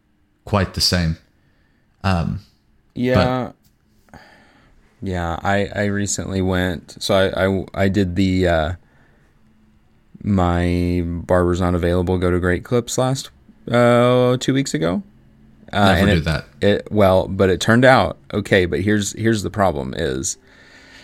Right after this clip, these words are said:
Speaker 2: I know that if I go back, even if it's the same person,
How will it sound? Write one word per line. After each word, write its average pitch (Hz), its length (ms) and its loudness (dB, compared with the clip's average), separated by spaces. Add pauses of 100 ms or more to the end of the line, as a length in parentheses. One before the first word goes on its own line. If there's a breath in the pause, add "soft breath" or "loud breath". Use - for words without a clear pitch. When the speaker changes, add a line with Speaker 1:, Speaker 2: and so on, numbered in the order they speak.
(400 loud breath)
Speaker 2:
I 107 180 0
know 98 580 2 (800)
that 104 100 -6
if 98 120 -6
I 95 60 0
go 92 160 -2
back, 82 380 -4 (1160)
even 101 220 -4
if 98 140 -4
it's 92 140 -10
the 98 80 -10
same 90 260 -4
person, 80 560 -12